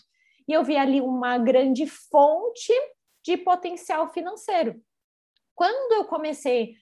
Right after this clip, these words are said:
a oferecer pras outras pessoas, eu vi que lucro era melhor do que salário. E lucro eu só conseguiria em vendas. Só que eu precisava quebrar esse paradigma na minha cabeça de que, "Ai, você tá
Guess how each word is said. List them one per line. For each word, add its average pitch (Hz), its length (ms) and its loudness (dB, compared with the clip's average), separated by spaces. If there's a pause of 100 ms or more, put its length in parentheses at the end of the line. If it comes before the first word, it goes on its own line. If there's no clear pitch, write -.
a 233 100 6
oferecer 262 720 -2
pras 339 200 -2
outras 262 380 -4
pessoas, 277 720 -2 (440)
eu 302 180 4
vi 302 280 2
que 302 540 -2 (460)
lucro 349 640 2
era 320 160 2
melhor 302 340 2
do - 100 -4
que - 60 -18
salário. 294 560 -4 (360)
E 285 80 4
lucro 247 400 0
eu 269 40 -2
só 277 160 -6
conseguiria 247 480 -4
em 262 140 -2
vendas. 240 640 -6 (640)
Só 330 240 0
que 320 100 0
eu 311 40 2
precisava 277 500 0
quebrar 240 440 0
esse 453 380 0
paradigma 277 640 -2
na 269 120 -6
minha 240 180 -4
cabeça 247 600 -2
de 247 180 -6
que, 233 460 -4
"Ai, 220 340 -8
você - 200 -10
tá 226 360 -6